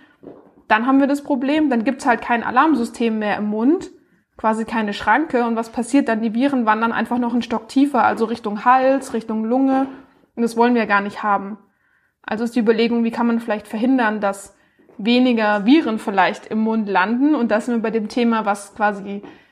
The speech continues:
was wir uns erstmal am Anfang jetzt auf die Fahne geschrieben haben, ist, dass der Mund zu sein muss beim Schlafen und auch tagsüber, außer man spricht oder isst, klar, aber,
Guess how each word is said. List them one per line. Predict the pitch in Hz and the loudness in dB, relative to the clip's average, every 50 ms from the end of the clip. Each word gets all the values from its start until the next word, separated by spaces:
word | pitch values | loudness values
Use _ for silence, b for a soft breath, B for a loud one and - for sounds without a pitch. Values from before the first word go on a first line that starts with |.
| B B _ _ _ _ | B B _ _ _ _
was | - 214 208 226 | -10 -6 0 2
wir | 262 311 320 | 4 4 4
uns | 285 285 | 4 4
erstmal | - - 262 254 285 262 240 | 4 2 2 2 2 0 0
am | 240 | 0
Anfang | - - 254 - 262 240 | 0 -2 -2 -2 -2 -2
jetzt | 240 226 233 | -2 -2 -4
auf | 233 - | -4 -6
die | 240 | -8
Fahne | 226 - 247 226 226 233 226 | -6 -4 -2 -2 -2 -2 -2
geschrieben | 208 226 - - 247 233 220 233 226 | -4 -6 -6 -4 -4 -2 -2 -2 0
haben, | 226 208 214 202 - | 0 0 0 -2 -6
ist, | 202 - - | -10 -10 -10
dass | 202 202 - | -10 -8 -6
der | 202 196 | -6 -4
Mund | 202 220 254 285 294 285 | 0 2 2 2 2 0
zu | - - 233 220 | -2 -4 -4 -2
sein | 196 214 190 185 190 190 | 0 2 2 2 0 0
muss | 190 190 180 185 - - b b b b b b b b - | -4 -6 -6 -8 -12 -18 b b b b b b b b -8
beim | 208 202 202 202 185 190 | -8 -4 -4 -4 -4 -2
Schlafen | - - 220 220 214 214 214 - 220 214 208 | 0 2 4 6 6 6 4 2 -2 -6 -6
und | 190 190 202 - | -6 -6 -6 -6
auch | - - | -8 -8
tagsüber, | - - 233 214 214 - - - 220 208 202 202 202 202 202 202 - _ _ _ | -4 0 0 0 0 0 -4 -6 -4 0 0 2 2 2 0 -2 -8 _ _ _
außer | - 208 208 190 | -4 -4 -2 -2
man | 185 185 185 - | -4 -4 -6 -8
spricht | - - - 226 220 226 | -8 -4 -2 -2 -2 -2
oder | 214 196 190 - | -6 -10 -6 -2
isst, | - 247 247 - - - | -2 -2 -2 -4 -8 -4
klar, | - 202 208 220 254 - | -2 0 0 0 0 0
aber, | - 202 196 190 196 208 - | 0 0 0 -2 -6 -8 -12